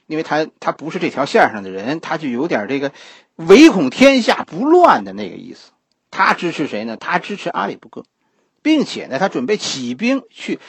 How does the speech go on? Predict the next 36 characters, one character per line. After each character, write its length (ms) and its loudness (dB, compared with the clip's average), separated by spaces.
去 200 -4
帮 300 6
助 120 0
阿 180 -2
里 80 -2
不 120 -16
哥。 140 -16
但 180 6
是， 140 2
但 180 4
是 100 0
被 220 4
许 200 -12
烈 220 -2
兀 100 -6
挡 240 -16
住 140 -8
了 80 -6
去 260 -8
路， 160 -12
于 140 -6
是 100 -8
这 120 -10
个 80 -6
别 180 -4
尔 140 -2
哥 120 -6
不 140 -10
得 100 -6
不 120 -10
绕 260 -2
路。 240 -2
结 240 2
果 240 0
最 100 2
后 200 4